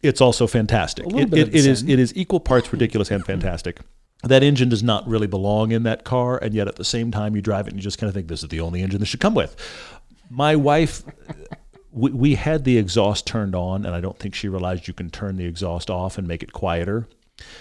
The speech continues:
Speaker 1: Now, there's an interesting thing
Speaker 2: Why
Speaker 1: that
Speaker 2: would you
Speaker 1: goes
Speaker 2: make
Speaker 1: on.
Speaker 2: it quieter?
Speaker 1: Well, here's the thing. There's a couple things that goes on. She thought the exhaust was obnoxious, and she's not wrong. It is obnoxious. But the thing is, the reason you turn the exhaust on, because if you turn it off and you don't hear the engine all the time, all you hear is wind noise
Speaker 2: Yeah.
Speaker 1: and tire noise, like,
Speaker 2: Yeah.
Speaker 1: lots of it.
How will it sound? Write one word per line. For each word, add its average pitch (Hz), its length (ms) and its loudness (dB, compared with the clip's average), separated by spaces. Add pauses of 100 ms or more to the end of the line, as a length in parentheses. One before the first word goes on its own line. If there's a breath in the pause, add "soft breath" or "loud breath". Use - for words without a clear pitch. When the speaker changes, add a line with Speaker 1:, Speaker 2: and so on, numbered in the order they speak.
Speaker 1:
Now, 117 100 4
there's 110 160 2
an 127 60 2
interesting 147 300 0
thing 139 140 6
Speaker 2:
Why 147 100 8
Speaker 1:
that 170 60 4
Speaker 2:
would 160 120 8
you 107 40 10
Speaker 1:
goes 107 100 6
Speaker 2:
make 117 120 8
Speaker 1:
on. 95 80 4
Speaker 2:
it - 40 -4
quieter? 135 340 0
Speaker 1:
Well, 127 120 12
here's 143 180 8
the 127 80 -2
thing. 151 180 0
There's 117 140 4
a - 20 -6
couple 135 160 0
things 110 160 0
that 104 60 2
goes 101 120 2
on. 104 160 -2 (180 loud breath)
She - 240 0
thought 156 240 2
the 127 100 2
exhaust 110 400 4
was 101 140 2
obnoxious, 101 420 -2
and 98 100 -4
she's 104 160 -4
not 95 220 -4
wrong. 82 240 -6
It 87 80 -4
is 80 80 -6
obnoxious. 71 480 -8 (280 loud breath)
But 123 200 4
the 123 80 -2
thing 165 300 0
is, 143 260 2
the 113 100 2
reason 160 280 0
you 139 60 -4
turn 147 220 -2
the 110 100 2
exhaust 101 500 0
on, 135 160 -4
because 101 260 0
if 90 100 -6
you 90 60 -6
turn - 240 -6
it 101 80 -2
off 147 380 -2
and 87 40 -8
you 82 80 -6
don't 95 180 -6
hear 101 180 -4
the 90 160 -4
engine 135 200 -4
all 147 140 -4
the 147 60 -8
time, 160 380 -6
all 95 180 -2
you 92 100 -4
hear 101 220 -4
is 80 100 -8
wind 110 200 -4
noise - 380 -14
Speaker 2:
Yeah. 131 220 0
Speaker 1:
and - 140 -4
tire 107 200 -2
noise, 92 220 -6
like, 92 180 -6
Speaker 2:
Yeah. 104 100 -2
Speaker 1:
lots 95 640 -2
of 90 240 -4
it. - 260 -6